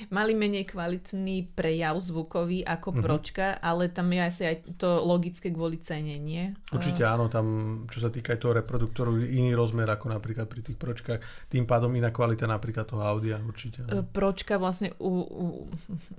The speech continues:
Speaker 1: presním, sú Samsung Galaxy Buds
Speaker 2: Buds Pro.
Speaker 1: Pro, hej?
Speaker 2: Áno,
Speaker 1: A
Speaker 2: áno, áno, presne
Speaker 1: tie
Speaker 2: tak.
Speaker 1: sú drahšie, stoja
Speaker 2: Mhm.
Speaker 1: dvestotridsať,
Speaker 2: Okolo, okolo dvesto
Speaker 1: tak
Speaker 2: eur je
Speaker 1: nejak,
Speaker 2: tam, áno,
Speaker 1: ce-,
Speaker 2: cenovka.
Speaker 1: cez dvesto,
Speaker 2: Mhm.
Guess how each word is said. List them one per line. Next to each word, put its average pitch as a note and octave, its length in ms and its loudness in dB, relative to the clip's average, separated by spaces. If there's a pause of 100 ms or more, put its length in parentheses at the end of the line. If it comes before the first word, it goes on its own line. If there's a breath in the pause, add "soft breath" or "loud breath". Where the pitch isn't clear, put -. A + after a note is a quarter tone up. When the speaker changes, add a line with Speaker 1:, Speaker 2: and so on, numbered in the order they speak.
(340)
Speaker 1:
presním, G3 500 2 (140)
sú F#3+ 340 4
Samsung F#3+ 460 0
Galaxy F3 520 2
Buds D#3 320 4
Speaker 2:
Buds A2+ 240 4
Pro. - 140 -4
Speaker 1:
Pro, D3+ 200 6 (200)
hej? E3 160 -2
Speaker 2:
Áno, G2 220 2
Speaker 1:
A - 120 0 (100)
Speaker 2:
áno, G2+ 200 -2
áno, G2+ 60 -6 (100)
presne A2+ 240 -4
Speaker 1:
tie F#3 160 2
Speaker 2:
tak. F#3 80 0
Speaker 1:
sú G3+ 80 0
drahšie, D3+ 540 0 (100)
stoja E3 480 4
Speaker 2:
Mhm. E3 80 0
Speaker 1:
dvestotridsať, D#3 960 2
Speaker 2:
Okolo, - 140 -6
okolo C#3 220 2
dvesto A2+ 280 6
Speaker 1:
tak A2+ 80 4
Speaker 2:
eur G#2+ 80 4
je G#2 80 0
Speaker 1:
nejak, G#2 140 -2
Speaker 2:
tam, G#2+ 160 -2
áno, G2+ 140 -4
Speaker 1:
ce-, F3+ 260 -10
Speaker 2:
cenovka. A#2 220 -2
Speaker 1:
cez F#3+ 180 -2
dvesto, G#3 500 0
Speaker 2:
Mhm. C3+ 240 2